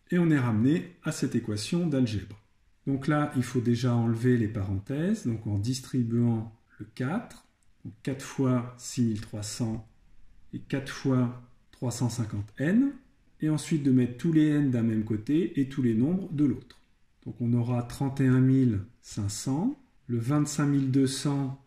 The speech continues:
je le mets du côté gauche, donc ça fait moins vingt-cinq mille deux cents, quatre fois trois cent cinquante n, donc il est là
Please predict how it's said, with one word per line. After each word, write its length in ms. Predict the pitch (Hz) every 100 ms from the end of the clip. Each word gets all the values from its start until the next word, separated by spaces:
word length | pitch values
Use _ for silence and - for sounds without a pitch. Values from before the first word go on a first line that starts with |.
| _
je 160 | - 131
le 60 |
mets 180 | 131 127
du 140 | 120
côté 300 | 110 110 101
gauche, 360 | 107 127 240 262
donc 160 | 120 117
ça 80 |
fait 180 | 104 113
moins 440 | 107 113 127 127 120
vingt-cinq 380 | 104 101 -
mille 200 | 101 101
deux 140 | 95 95
cents, 440 | - 139 226 - _ _ _ -
quatre 220 | 156 -
fois 580 | - 156 151 151 - -
trois 180 | - 127
cent 180 | 131
cinquante 440 | 120 123 117 107 139
n, 320 | 160 247 269 262
donc 200 | 139 -
il 100 | 101
est 100 | 101
là 380 | 104 135 233